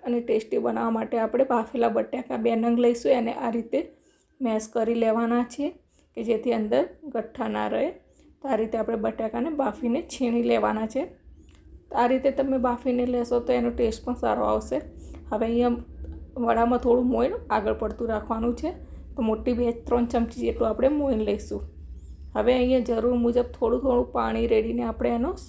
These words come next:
લોટ બાંધવાનો છે. અહીંયા લોટ આપણે પરોઠા જેવો બાંધવાનો છે,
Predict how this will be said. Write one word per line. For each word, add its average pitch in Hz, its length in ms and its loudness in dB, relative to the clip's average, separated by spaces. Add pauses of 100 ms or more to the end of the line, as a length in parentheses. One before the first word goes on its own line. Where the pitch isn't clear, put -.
(520)
લોટ 233 260 4
બાંધવાનો 220 520 0
છે. 262 200 -4 (560)
અહીંયા 240 240 2
લોટ 240 260 4
આપણે 240 220 2
પરોઠા 226 580 2
જેવો 240 480 0
બાંધવાનો 214 540 -2
છે, 269 200 -4